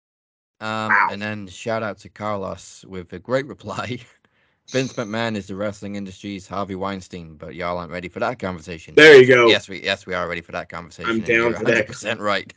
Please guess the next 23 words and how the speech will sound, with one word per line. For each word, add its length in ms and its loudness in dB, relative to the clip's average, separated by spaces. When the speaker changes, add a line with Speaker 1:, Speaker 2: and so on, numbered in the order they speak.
Speaker 1:
<laughs> 160 -18
Speaker 2:
Let's 200 0
go, 320 8
bro. 680 2
The 80 -6
beers 360 2
are 140 4
on 160 2
me. 220 4
Let's 220 4
start 320 -2
that 220 2
conversation. 720 -8
Speaker 1:
<laughs> 1000 -20
Speaker 2:
Fuck. 460 -6
Speaker 1:
Hey, 280 -4
Jim 280 -4
Cornette 260 -6
did 140 -6
a 40 -8
five-hour 520 -2
podcast. 600 -8
We, 160 -16